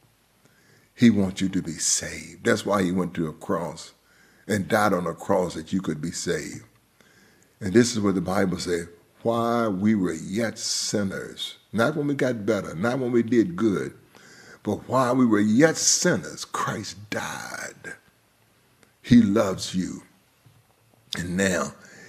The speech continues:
if you can just turn your heart and mind to Jesus, he is anxious to have you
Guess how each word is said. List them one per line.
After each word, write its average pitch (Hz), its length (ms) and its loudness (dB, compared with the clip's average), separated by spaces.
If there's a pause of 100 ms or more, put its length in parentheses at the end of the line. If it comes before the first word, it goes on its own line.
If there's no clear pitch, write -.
(320)
if 101 220 0
you 160 140 4
can 110 240 2
just 87 320 -10
turn 139 300 -4
your 123 120 -2
heart 107 420 -2
and 90 200 -4
mind 113 540 -4
to - 80 -8
Jesus, - 840 -10 (960)
he 113 200 -2
is 85 220 -4
anxious 98 380 -2
to - 160 -4
have 90 400 -2
you 78 360 -8